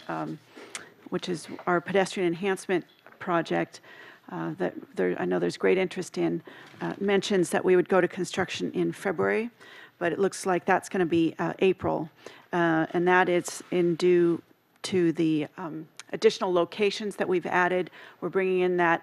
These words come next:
Highway Safety Improvement Program funding that the R T C, uh, provided to us. We're adding those five locations for Highway nine. It is impacting the schedule, but we expect, uh, construction to get underway in April.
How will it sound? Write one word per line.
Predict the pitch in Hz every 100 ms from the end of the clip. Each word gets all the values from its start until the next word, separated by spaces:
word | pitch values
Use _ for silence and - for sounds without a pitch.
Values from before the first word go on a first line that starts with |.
| -
Highway | - 185 185
Safety | - 185 - 175
Improvement | 170 208 196 -
Program | - 196 196 185
funding | 185 196 185 180
that | 170 -
the | 185
R | 175
T | 170 175
C, | - 190 180 175 - - - -
uh, | 175 165
provided | 190 175 180 175
to | - 226
us. | 220 220 - -
We're | 185
adding | 143 175 175 170
those | 170 160
five | - 180 180 180
locations | 170 - 175 196 170
for | - 165
Highway | 185 165 160
nine. | 165 175 185 - - - -
It | 170
is | 180 165 -
impacting | 185 180 - 175 - 160
the |
schedule, | 156 - 190 196
but | 156 -
we | 156
expect, | - - 165 - - -
uh, | 160
construction | - 175 - 170 - 170
to | 170
get | 170
underway | - 165 160 160
in | 151
April. | 170 175 254 294